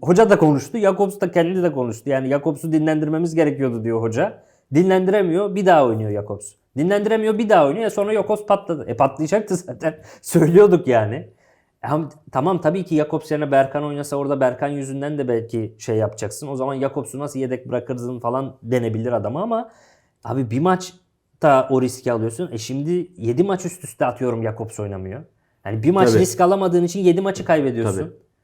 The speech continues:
Speaker 1: Abdülkerim'de de aynı, Kaan Ayhan'da da aynı oldu bence. Yani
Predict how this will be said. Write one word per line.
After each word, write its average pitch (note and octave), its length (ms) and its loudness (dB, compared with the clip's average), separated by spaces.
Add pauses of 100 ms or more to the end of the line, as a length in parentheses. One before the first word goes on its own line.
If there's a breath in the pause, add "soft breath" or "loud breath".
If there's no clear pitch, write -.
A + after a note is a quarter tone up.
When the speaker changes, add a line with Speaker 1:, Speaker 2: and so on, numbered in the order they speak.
(320)
Speaker 1:
Abdülkerim'de D3+ 640 0
de F3+ 60 2
aynı, D#3 260 -2
Kaan E3+ 240 0
Ayhan'da F3+ 400 -4
da F3+ 60 -2
aynı C3+ 220 -4
oldu G#2 200 -6
bence. F#2+ 320 -10 (600)
Yani A#2+ 460 -2